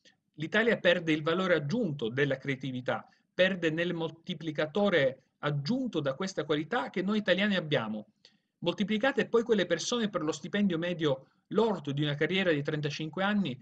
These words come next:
otterrete un numero enorme di sfer-, svariati miliardi di euro. Quindi cosa rimane ai giovani di oggi, ai cosiddetti millennials, alla generazione X? Poche alternative. Rotolarsi i pollici e vivere di ricchezza trasferita da generazioni precedenti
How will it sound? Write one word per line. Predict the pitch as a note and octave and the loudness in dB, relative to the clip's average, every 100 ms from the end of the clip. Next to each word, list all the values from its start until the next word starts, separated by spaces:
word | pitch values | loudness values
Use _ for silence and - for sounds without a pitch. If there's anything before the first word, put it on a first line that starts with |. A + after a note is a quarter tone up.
| _ | _
otterrete | D3 D3 G3+ B3 G3 | -4 0 2 2 2
un | |
numero | F#3+ G3 F3+ | 2 2 2
enorme | F3 D3+ B2 B2 A#2 | 2 2 0 -2 -6
di | C#3 D3 | -6 -6
sfer-, | - E3+ F3 D#3+ | -2 0 0 -2
svariati | D3 E3+ A3 A3+ G#3 | 0 2 2 0 -2
miliardi | E3 E3+ E3+ C#3+ | 0 0 0 -4
di | C#3 | -4
euro. | A#2 G#2+ G#2+ - _ _ _ _ _ _ _ _ | -4 -4 -10 -16 _ _ _ _ _ _ _ _
Quindi | B3+ G#3+ A#2 - _ _ _ | 0 2 0 -6 _ _ _
cosa | - A#3+ A#3 | 6 6 8
rimane | G#3+ G3 G#3+ G#3+ E3+ | 6 4 2 2 0
ai | - D#3 | 2 0
giovani | D3+ F#3+ F#3 E3 D3+ C#3 | 2 0 0 0 -2 0
di | E3+ | 2
oggi, | A3 D3 C#3 | 4 4 2
ai | |
cosiddetti | B2+ D3 F3+ F#3 | 0 0 -2 -2
millennials, | E3 D#3+ G#3 G3+ C3 A#2+ - - | -2 0 0 0 0 -6 -6 -2
alla | D#3 D#3+ | 0 2
generazione | D3+ D#3 D3+ D3 - E3+ D#3+ E3+ | 0 -2 -2 -2 -2 -2 -2 -4
X? | - - - - _ _ _ _ _ _ - | -8 -14 -14 -18 _ _ _ _ _ _ 4
Poche | B3+ A3 | 6 6
alternative. | G#3 G3 F3+ F3+ G#3 C3+ A2+ - _ _ _ _ | 2 2 0 0 0 0 -2 -6 _ _ _ _
Rotolarsi | D#3+ E3+ F#3+ G#3 G#3 | -2 2 2 2 2
i | G3+ | 0
pollici | A3 G#3+ D#3+ B2 D3 | 2 2 0 0 -2
e | |
vivere | F3 F#3+ D3+ | 0 0 -2
di | D3+ | -2
ricchezza | D3 E3 F3+ E3 | -6 -6 -4 -4
trasferita | D3+ D3 E3+ G#3+ G#3 C3 | -6 -6 -2 -2 0 -2
da | C3+ C3 C3 | 0 -2 -2
generazioni | D3 D3+ C#3+ - E3+ | -2 0 -2 -2 -2
precedenti | D3 C#3+ G3+ A#3 D3 | -2 -4 -2 -2 -4